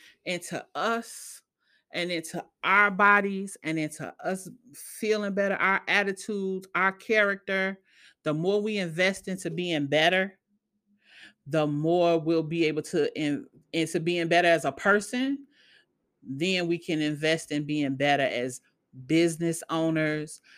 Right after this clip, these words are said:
as, uh, people who are looking to be a success in corporate America, um, to being successful in our relationships,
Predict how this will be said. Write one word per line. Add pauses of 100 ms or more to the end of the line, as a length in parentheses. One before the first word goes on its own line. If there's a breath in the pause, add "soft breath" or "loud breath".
(240 soft breath)
as, (100)
uh,
people
who
are
looking
to
be
a
success
in
corporate
America, (520 loud breath)
um, (140)
to
being
successful
in
our
relationships,